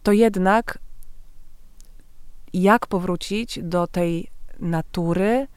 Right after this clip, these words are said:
em, i co dla ciebie by ona oznaczała w kontekście, em, takiego terapeutycznego jej znaczenia? Bo powiedziałaś trochę o spacerach, które są na pewno tym elementem, gdzie możesz po prostu doświadczyć, odpuścić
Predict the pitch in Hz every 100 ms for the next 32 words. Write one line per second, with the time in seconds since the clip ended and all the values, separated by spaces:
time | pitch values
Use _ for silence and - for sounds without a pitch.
0 | - - - - - 180 175 170 170 -
1 | - - 226 220 - 214 208 196 185 185
2 | 185 180 180 175 202 202 180 185 175 180
3 | - - 180 175 190 - 175 170 170 170
4 | 165 175 175 175 170 170 - - 180 165
5 | 151 147 151 - 156 143 - - - 185
6 | 185 202 185 196 180 - 165 170 - 165
7 | 190 170 190 214 - - - 180 - 175
8 | 175 190 175 175 170 170 - - - -
9 | - 190 - 180 180 170 170 180 180 170
10 | 170 165 - - 170 - 170 170 - -
11 | - - 202 175 - 190 175 - 170 160
12 | - - - - - - - - - -
13 | - - - - - - 185 - - 170
14 | - -